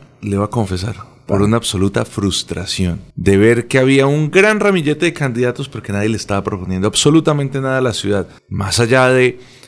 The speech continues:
Speaker 1: quejas y quejas y quejas, parecíamos un muro de lamentaciones, pero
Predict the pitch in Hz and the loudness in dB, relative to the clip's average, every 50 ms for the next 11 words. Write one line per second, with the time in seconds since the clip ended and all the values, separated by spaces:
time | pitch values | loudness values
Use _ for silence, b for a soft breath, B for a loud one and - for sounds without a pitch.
0 | B B _ - 131 135 127 - - 120 104 - 113 104 - - 131 123 117 127 | B B _ 2 4 4 4 2 0 -2 -2 -2 -4 -4 -2 0 0 0 0 -2
1 | 110 110 104 - - 107 104 98 117 117 - - - 110 110 101 110 123 139 120 | -4 -4 -6 -4 -2 0 0 0 -2 -4 -6 -6 -2 0 0 2 2 2 0 0
2 | 117 123 135 139 139 147 147 143 139 127 117 104 98 - 98 95 - 143 139 120 | 0 2 4 4 6 6 4 4 2 0 -2 -4 -4 -6 -6 -4 -2 0 0 -2
3 | 107 92 - b b b b _ - - 123 117 117 113 110 101 101 | -4 -6 -10 b b b b _ 2 4 6 6 6 6 6 4 2